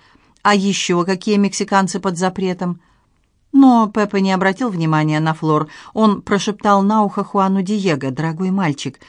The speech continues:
стань тем, кем ты хочешь, просто оставайся на связи».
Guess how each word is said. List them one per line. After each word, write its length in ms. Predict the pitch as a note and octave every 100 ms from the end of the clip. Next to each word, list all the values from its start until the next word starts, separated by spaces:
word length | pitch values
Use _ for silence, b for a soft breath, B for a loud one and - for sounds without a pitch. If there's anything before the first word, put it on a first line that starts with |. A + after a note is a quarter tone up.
| b b
стань 460 | - - G3+ F3
тем, 260 | D#3+ G3+ F#3
кем 240 | E3+ E3
ты 140 | D#3+ F3
хочешь, 500 | - G#3 G3 A#2+ -
просто 380 | A#3+ A3 - C#3
оставайся 480 | - F#3 F3+ F3+
на 140 | F3 F3
связи». 520 | - G3+ F3+ C3+